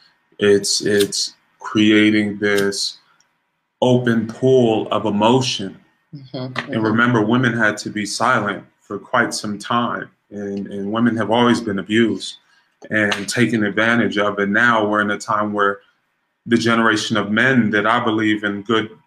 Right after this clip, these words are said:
Speaker 1: good, uh, brothership want to right those wrongs that they couldn't even control.
Speaker 2: Mm.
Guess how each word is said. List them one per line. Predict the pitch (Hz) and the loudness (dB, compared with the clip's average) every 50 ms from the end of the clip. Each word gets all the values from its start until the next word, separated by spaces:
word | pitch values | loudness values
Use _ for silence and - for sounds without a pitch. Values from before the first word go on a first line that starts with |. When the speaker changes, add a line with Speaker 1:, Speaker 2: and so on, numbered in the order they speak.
| _ 110 104 98 - | _ -14 -14 -10 -4
Speaker 1:
good, | - 113 117 113 110 110 107 107 - - | -2 0 2 2 2 0 -2 -6 -4 -2
uh, | 107 104 104 104 101 | 0 2 2 2 0
brothership | 101 110 120 135 135 139 117 - - - 113 107 107 107 - _ _ - _ _ | 0 0 0 2 2 2 0 0 -2 -2 -2 -2 -2 -4 -8 _ _ -20 _ _
want | - 113 117 117 117 104 117 - - - - | -4 -2 0 0 0 0 -2 -6 -8 -4 0
to | 120 113 110 107 107 107 104 107 104 _ _ _ _ _ _ _ _ _ _ _ _ _ _ _ _ _ _ _ _ _ _ _ _ _ _ _ _ _ _ _ _ _ _ _ _ | 0 2 2 2 0 0 -2 -6 -12 _ _ _ _ _ _ _ _ _ _ _ _ _ _ _ _ _ _ _ _ _ _ _ _ _ _ _ _ _ _ _ _ _ _ _ _
right | 110 120 135 151 160 160 | -2 2 2 2 2 2
those | 160 143 127 123 120 107 107 | 2 2 4 4 2 2 2
wrongs | 107 110 117 131 139 135 127 120 117 110 101 - | 2 2 4 4 4 4 4 4 4 2 2 0
that | 113 113 107 110 | -2 -2 0 0
they | - 127 135 135 127 | 0 0 0 0 0
couldn't | 131 - 131 117 104 110 107 | -2 -4 -4 -4 -2 -2 -4
even | 113 110 104 104 101 | -4 -4 -4 -4 -6
control. | - - 110 107 104 - - 127 117 107 101 101 98 - _ _ _ _ _ _ _ _ _ _ _ _ _ _ _ _ - | -6 -8 -10 -8 -8 -6 -2 -2 -2 -2 -2 -6 -10 -12 _ _ _ _ _ _ _ _ _ _ _ _ _ _ _ _ -10
Speaker 2:
Mm. | 180 175 170 165 - | -10 -8 -8 -10 -14